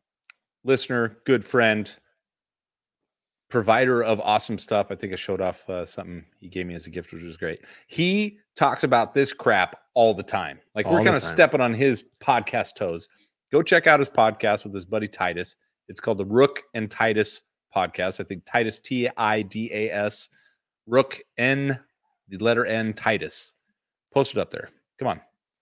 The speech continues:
Speaker 1: Rook and Titus. Do it for me, Rook, so I can show it. But anyway, go check them out.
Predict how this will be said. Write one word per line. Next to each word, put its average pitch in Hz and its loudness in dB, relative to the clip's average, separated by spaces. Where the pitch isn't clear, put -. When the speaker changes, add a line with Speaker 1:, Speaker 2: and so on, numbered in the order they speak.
Speaker 1:
Rook 117 -4
and 101 -10
Titus. - -6
Do 139 2
it 127 0
for 90 -8
me, 78 -12
Rook, 90 -6
so - -4
I 90 -4
can 87 -12
show 85 -6
it. - -10
But 120 2
anyway, 135 6
go 143 8
check 147 4
them 123 4
out. 113 2